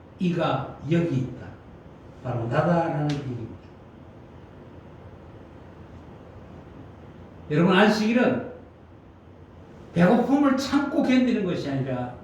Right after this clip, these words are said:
배고픈 자에게 음식을 제공하는 것이 안식일의 참 뜻이요,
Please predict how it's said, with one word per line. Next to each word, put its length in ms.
배고픈 680
자에게 680
음식을 560
제공하는 600
것이 460
안식일의 720
참 680
뜻이요, 680